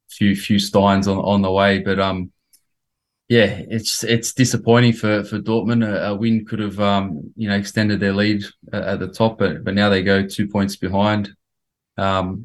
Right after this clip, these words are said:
and they've got Union Berlin, uh, hot on their heels as well. Uh, I think they're only another point or two points behind them. So, um, yeah, you, you can't gift, you can't gift a goal like that to, to the German champions. They're, they're, they're the record,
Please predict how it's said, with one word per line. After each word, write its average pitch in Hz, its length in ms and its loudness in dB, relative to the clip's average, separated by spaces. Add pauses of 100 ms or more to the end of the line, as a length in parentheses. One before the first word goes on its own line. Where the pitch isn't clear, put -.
and 104 140 2
they've 101 120 0
got 113 100 4
Union 104 420 4
Berlin, 104 520 4
uh, 98 220 -2
hot 104 140 -2
on 101 100 0
their 95 100 0
heels 101 280 -2
as 90 120 -10
well. 98 340 0
Uh, 92 140 -4
I 90 40 -10
think 98 180 -6
they're 92 240 0
only 98 200 2
another 98 280 0
point 98 320 0
or 92 60 -6
two 104 180 -4
points 98 240 -2
behind 98 320 -2
them. 101 160 0
So, 95 320 -2 (580)
um, 95 480 0
yeah, 98 220 2
you, 92 160 -2 (120)
you 101 120 0
can't 117 340 0
gift, - 540 -4
you 110 160 -6
can't 135 260 0
gift 110 280 0
a 98 40 -2
goal 98 300 2
like 87 220 -2
that 95 300 -2
to, 90 380 -6 (100)
to 95 120 -4
the 92 100 -4
German 92 380 0
champions. 87 560 -2
They're, 90 200 0
they're, 90 320 -4 (180)
they're 92 100 -2
the 92 140 -4
record, 92 480 -2